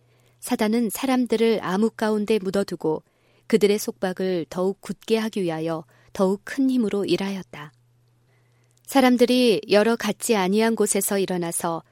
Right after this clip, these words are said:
백성들에게 그리스도의 피로 말미암아 죄의 사유와 칭의를 얻는다고 가르치고 있을 때 로마교는 모든 그리스도 교국에서 새로운 능력으로 거래소를 열고 면죄부를 팔기 시작하였다.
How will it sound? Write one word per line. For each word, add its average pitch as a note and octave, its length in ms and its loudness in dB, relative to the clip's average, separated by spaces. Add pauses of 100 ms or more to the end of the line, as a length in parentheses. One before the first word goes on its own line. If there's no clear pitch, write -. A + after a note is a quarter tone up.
(220)
백성들에게 G3+ 880 -2
그리스도의 G#3+ 520 2
피로 B3 280 2
말미암아 G3 800 -2
죄의 G#3+ 380 2
사유와 G#3 600 -2
칭의를 B3 480 2
얻는다고 F#3+ 560 -2
가르치고 G3+ 560 -2
있을 F#3+ 320 -4
때 D3 300 -8 (880)
로마교는 B3 760 4
모든 A3+ 380 2
그리스도 B3 420 2
교국에서 F#3 800 0
새로운 B3+ 420 2
능력으로 G3+ 640 2
거래소를 G#3 680 0
열고 E3+ 480 -2 (340)
면죄부를 G3+ 580 2
팔기 A#3 340 -4
시작하였다. F#3+ 720 -8